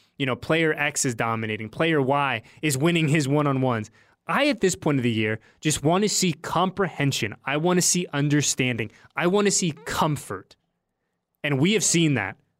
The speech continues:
so far for the twenty twenty-three Raiders. And it wasn't perfect, right? As I said, no expectation that it was gonna be perfect, but we have seen, uh, in my opinion, a deeper, more comprehensive understanding,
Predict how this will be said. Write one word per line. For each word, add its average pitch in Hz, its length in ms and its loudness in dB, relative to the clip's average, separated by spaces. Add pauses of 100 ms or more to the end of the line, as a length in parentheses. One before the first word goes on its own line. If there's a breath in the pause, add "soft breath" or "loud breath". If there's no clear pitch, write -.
(140)
so 139 240 2
far 104 400 0 (200)
for 139 120 -2
the 113 80 0
twenty 107 260 -4
twenty-three 104 380 -8
Raiders. 98 400 -6 (600)
And 294 120 2
it 302 60 4
wasn't 277 200 4
perfect, 175 440 2 (380)
right? 170 220 2
As 208 200 2
I 202 40 4
said, 180 220 2
no 202 140 4
expectation 202 640 2
that 196 120 2
it 190 40 4
was 135 200 4
gonna 123 140 0
be 117 100 2
perfect, 120 460 -2 (340 soft breath)
but 127 120 0
we 147 340 2
have 156 240 -2
seen, 120 560 -2 (260 soft breath)
uh, 123 40 -2
in 139 220 0
my 156 220 2
opinion, 131 560 0 (720)
a 135 80 -2
deeper, 160 460 0
more 139 200 2
comprehensive 131 600 -2
understanding, 104 600 -2